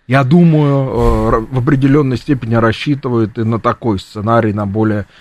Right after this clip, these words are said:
глобального конфликта. Ну, не зря же Израиль постоянно муссирует эту тему, там, ударов по ядерной инфраструктуре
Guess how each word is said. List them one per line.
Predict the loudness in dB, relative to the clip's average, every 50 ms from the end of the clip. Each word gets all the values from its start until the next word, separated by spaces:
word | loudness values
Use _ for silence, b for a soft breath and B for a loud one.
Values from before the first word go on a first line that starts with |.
| b b _
глобального | -2 -2 0 2 2 2 2 0 0 -2 -2 -4 -4
конфликта. | -2 -2 -4 -2 -2 0 0 0 0 -2
Ну, | -2 0
не | 0 0 2
зря | 2 2 2 2
же | 0 0 -2 -2
Израиль | 0 0 2 2 0 0
постоянно | -4 -8 -6 -2 0 2 2 2 2 2 0 -2 -2 -4 B B B B B _
муссирует | -8 -6 -2 0 0 2 2 2 2 0
эту | -2 -2 -4 -4
тему, | -2 0 0 0 0 0
там, | 0 0 0 0
ударов | 2 2 2 2 2 2 0 -2 -4
по | -4 -2
ядерной | 0 2 2 2 2 2 0 0 -2 -2 -2
инфраструктуре | -4 -4 -4 -6 -8 -6 -8 -8 -8 -8 _ -4 -2 0 0 0 0